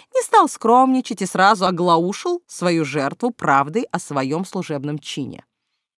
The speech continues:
Тут весь гонор с беспредельщика и слетел. Тут он и сообразил, во что вляпался, что лопух-то вовсе никакой не лопух,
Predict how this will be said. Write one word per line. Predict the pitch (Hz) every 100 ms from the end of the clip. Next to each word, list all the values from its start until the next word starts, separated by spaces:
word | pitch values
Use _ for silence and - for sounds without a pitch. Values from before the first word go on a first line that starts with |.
| _ _ -
Тут | 370 415
весь | - 240 165
гонор | 170 240 240
с | 214
беспредельщика | 147 156 - 151 151 170 - 160 147
и |
слетел. | - 127 120 156 139 117 _ _ _ _ -
Тут | 370 403 415
он | - 320 302
и | 262
сообразил, | 220 220 190 190 190 175 262 240
во | 190
что | - 180
вляпался, | 170 165 160 147 135 - - - -
что | - - 302
лопух-то | 294 294 - 370 - - 147 131
вовсе | - 175 254 - 233
никакой | 240 247 233 254
не | 277 247
лопух, | 190 - 240 233 -